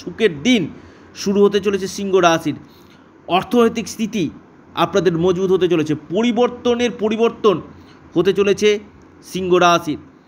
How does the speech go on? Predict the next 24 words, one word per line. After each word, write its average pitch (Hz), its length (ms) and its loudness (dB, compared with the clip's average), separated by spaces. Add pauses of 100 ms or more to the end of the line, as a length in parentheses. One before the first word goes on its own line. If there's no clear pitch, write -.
(140)
এই 147 100 -2
বারোই 170 460 -2
মার্চ 226 340 2 (520)
দু 151 160 2
হাজার 202 260 2 (100)
তেইশ 233 280 2 (500)
ডেডলাইন 202 460 4 (100)
লিখে 190 200 -4
দিলাম, 175 280 -4
এই 156 120 -4 (100)
ছয় 202 240 -4
রাশির 208 420 -2 (580)
মহা 180 420 2 (560)
সুখের 202 560 -4
দিন 196 200 2 (420)
শুরু 170 220 4
হতে 196 220 -2 (160)
চলেছে। 143 280 -2
যারা 170 320 0
আমার 202 360 0
সাথে 220 160 -2
পরামর্শ 202 500 0
করতে 202 280 -4
চাইছেন, 202 380 -2